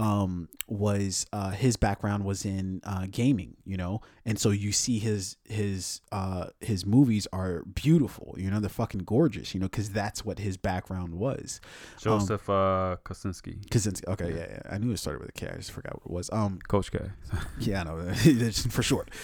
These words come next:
Speaker 1: Um, uh, so I, and I, and I hope I'm answering your question at least a little bit
Speaker 2: Yeah,
Speaker 1: here.
Speaker 2: yeah,
Speaker 1: Yeah.
Speaker 2: yeah, yeah.
Speaker 1: Um,
Speaker 2: Um, 'cause th-, that's one thing that always, um, was on my mind, how, how much, um, 'cause I, I imagine some directors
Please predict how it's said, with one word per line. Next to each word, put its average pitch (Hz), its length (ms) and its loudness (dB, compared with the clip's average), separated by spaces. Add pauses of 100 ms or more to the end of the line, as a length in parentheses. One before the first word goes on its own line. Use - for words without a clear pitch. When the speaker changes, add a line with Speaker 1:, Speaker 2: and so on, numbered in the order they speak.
(240)
Speaker 1:
Um, 107 480 0 (400)
uh, 107 300 -2 (160)
so 117 380 4
I, 113 140 0
and 113 200 0
I, 110 40 0
and 107 380 -4
I 104 100 -2
hope 110 180 -2
I'm 98 140 -4
answering 98 320 -4
your 90 80 -4
question 95 280 -6
at 95 80 -4
least 92 140 -6
a - 40 -6
little 90 120 -2
bit 104 100 6
Speaker 2:
Yeah, 156 180 12
Speaker 1:
here. 123 280 12
Speaker 2:
yeah, - 0 -
Speaker 1:
Yeah. 107 300 10 (120)
Speaker 2:
yeah, 113 240 8
yeah. 95 60 8
Speaker 1:
Um, 98 80 10
Speaker 2:
Um, 101 340 8 (160)
'cause - 140 0
th-, 95 180 -4
that's 131 260 8
one 117 280 8
thing 107 300 4
that 92 180 8
always, 95 720 6
um, 85 640 0 (100)
was 95 240 2
on 92 240 4
my 90 220 4
mind, 85 300 0
how, 90 360 2 (120)
how 95 120 2
much, 95 400 0
um, 87 460 0 (100)
'cause 101 140 2
I, 92 240 8
I - 20 8
imagine 95 340 2
some 92 320 0
directors 87 680 2